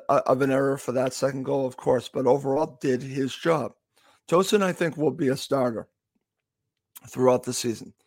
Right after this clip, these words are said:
but he's going to need a, a dominant player next to him. Fulham brought in Shane Duffy. I just see him as just more depth, but I do believe that Fulham will get that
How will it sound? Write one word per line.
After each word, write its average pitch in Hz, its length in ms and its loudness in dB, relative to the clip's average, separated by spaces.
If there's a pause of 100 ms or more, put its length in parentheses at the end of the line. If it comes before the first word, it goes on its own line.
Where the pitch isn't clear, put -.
(380)
but 147 140 4
he's 139 180 0
going 139 240 0
to 135 80 0
need 135 280 -2
a, 123 180 -4 (400)
a 135 80 0
dominant 139 500 2
player 131 300 2
next 139 260 -4
to 135 120 -2
him. 135 280 -4 (400)
Fulham 139 340 2
brought 127 280 6
in 127 100 -2
Shane 127 300 -2
Duffy. 135 340 0
I 123 120 0
just 127 260 -6
see 135 240 -2
him 135 260 -2
as 123 300 -6
just - 340 -10 (480)
more 127 260 6
depth, 135 520 4
but 127 120 6
I 123 80 4
do 131 220 0
believe 127 460 -2
that 123 160 -2
Fulham 120 400 -2
will 127 200 2
get 131 320 -4
that 127 280 -4